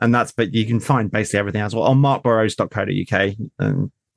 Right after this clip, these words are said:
essentially, I never shut up on the internet, so you, you should be able to find me. Uh, also, please do sign up for my mailing list, 'cause, uh, I send a mailing li-, a newsletter once a month that has links to everything I've written recently and, uh,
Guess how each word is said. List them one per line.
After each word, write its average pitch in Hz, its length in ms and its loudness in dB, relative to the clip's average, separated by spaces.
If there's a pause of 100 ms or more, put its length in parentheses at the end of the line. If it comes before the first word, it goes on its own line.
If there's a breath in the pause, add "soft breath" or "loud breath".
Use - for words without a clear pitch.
(220)
essentially, 98 420 0
I 101 80 2
never 107 220 0
shut - 220 0
up - 180 0
on 110 80 0
the 107 100 0
internet, 107 340 0
so 104 120 0
you, 101 280 -2 (140)
you 139 100 -8
should 117 180 -2
be 110 60 0
able 104 100 2
to 101 40 0
find 107 220 0
me. 107 120 0 (300 loud breath)
Uh, 139 100 4
also, 151 360 2
please 139 320 2
do 120 100 2
sign 117 160 0
up 107 80 -6
for 117 80 -4
my 110 60 0
mailing 107 260 -2
list, - 300 -10
'cause, - 200 -6
uh, - 80 -10
I 107 800 -4
send 120 220 -2
a - 20 0
mailing 110 260 0
li-, 107 140 -4 (140)
a 110 160 -8
newsletter 120 480 2
once 139 340 2
a 113 40 0
month 110 260 -2 (420 loud breath)
that 107 120 0
has 104 200 0
links 117 240 0
to - 80 2
everything 110 300 2
I've 98 100 0
written 101 300 0
recently 101 500 0
and, 98 220 0
uh, - 20 0